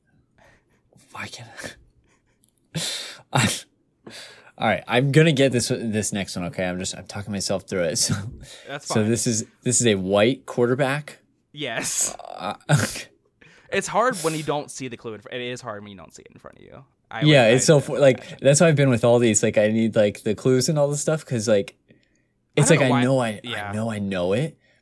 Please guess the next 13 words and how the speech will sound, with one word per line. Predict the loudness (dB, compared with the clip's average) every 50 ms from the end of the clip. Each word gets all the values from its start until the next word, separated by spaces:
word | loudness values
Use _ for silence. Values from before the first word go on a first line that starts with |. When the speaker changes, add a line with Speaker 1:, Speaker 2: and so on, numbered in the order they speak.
| _ 0
Speaker 1:
but | 2 2 2 2
Speaker 2:
I | 0 0
could | -2 -4 -4
Speaker 1:
yeah, | -2
when | -2
Speaker 2:
literally, | -2 -2 0 0 0 -2 -2
Speaker 1:
you | -4
Speaker 2:
there's | -6 -8 -8 -6 -6
no | -6 -4 -4 -4
reason | -4 -4 -4 -6 -6 -10
I | -10
can't | -12 -12 -14 -14
just | -14 -18 -20 -20